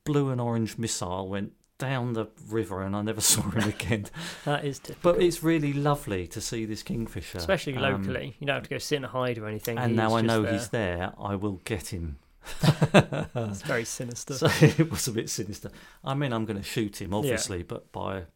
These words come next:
Speaker 1: through my camera. <laughs> You know,
Speaker 2: With a
Speaker 1: by
Speaker 2: sh-, yeah.
Speaker 1: So, uh, yeah, so that's about all my exciting news. Uh, I've got a little black cap coming in the garden, which is always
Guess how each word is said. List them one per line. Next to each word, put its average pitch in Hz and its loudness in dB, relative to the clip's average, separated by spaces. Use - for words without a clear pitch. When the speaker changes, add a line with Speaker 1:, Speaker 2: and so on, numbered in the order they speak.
Speaker 1:
through 104 -8
my 95 -8
camera. 95 -8
<laughs> - -20
You 160 4
know, 143 -6
Speaker 2:
With 143 0
a - 0
Speaker 1:
by 113 -2
Speaker 2:
sh-, - -8
yeah. 110 -6
Speaker 1:
So, 113 -8
uh, 113 -2
yeah, 120 -4
so 127 -6
that's - -6
about 139 -4
all 151 0
my 127 -2
exciting 104 -6
news. 113 -6
Uh, 104 -4
I've 117 -8
got 135 -2
a - -4
little 110 -4
black 123 -4
cap - -10
coming 123 -6
in 120 -4
the 117 -4
garden, 123 -6
which 120 -12
is 101 -8
always 104 -8